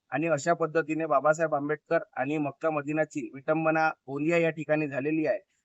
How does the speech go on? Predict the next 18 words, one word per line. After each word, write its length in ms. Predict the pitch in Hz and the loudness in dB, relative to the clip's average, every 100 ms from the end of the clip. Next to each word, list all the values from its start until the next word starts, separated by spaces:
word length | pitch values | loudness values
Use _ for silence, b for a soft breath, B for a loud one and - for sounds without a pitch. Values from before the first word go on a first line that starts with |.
| _ | _
आज 240 | 127 151 - | 0 2 2
त्या 260 | 156 156 | 4 4
घटनेच्या 500 | 147 143 135 143 160 | 4 -4 -8 -4 -2
निषेधार्थ 640 | 147 123 156 156 160 156 175 170 | -2 -2 0 2 2 2 -2 -2
आम्ही 280 | 123 139 143 | -4 -4 -2
लाखनी 300 | 127 139 160 | -4 -2 -6
पोलीस 300 | 156 143 151 | -6 -8 -10
स्टेशन 360 | - 143 156 147 | -10 -10 -6 -6
येथे 340 | 147 123 - _ _ - | -8 -10 -12 _ _ -14
निवेदन 420 | 123 143 156 170 | -6 -4 0 0
दिलेलं 340 | 156 156 160 | 0 0 2
आहे. 240 | 151 151 165 | 2 2 -2
हा 400 | - _ - 135 | -6 _ -10 -6
निवेदन 540 | 143 139 147 165 170 170 | -4 -4 -2 0 -2 -6
पोलीस 220 | 135 135 147 | -10 -10 -8
स्टेशन 320 | 151 147 151 | -8 -6 -6
लाखनी 380 | 135 117 139 151 | -2 -4 -2 -4
मार्फत 440 | 147 135 - 160 | -2 -2 0 -2